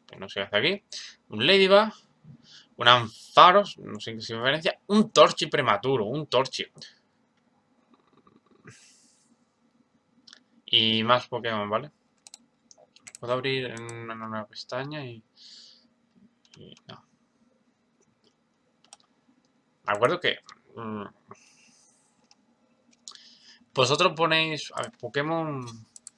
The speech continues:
Pokémon betas, Pokémon,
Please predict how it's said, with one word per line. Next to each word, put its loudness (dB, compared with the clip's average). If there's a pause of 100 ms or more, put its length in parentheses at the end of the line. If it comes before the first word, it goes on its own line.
(1000)
Pokémon -8
betas, -10 (120)
Pokémon, -12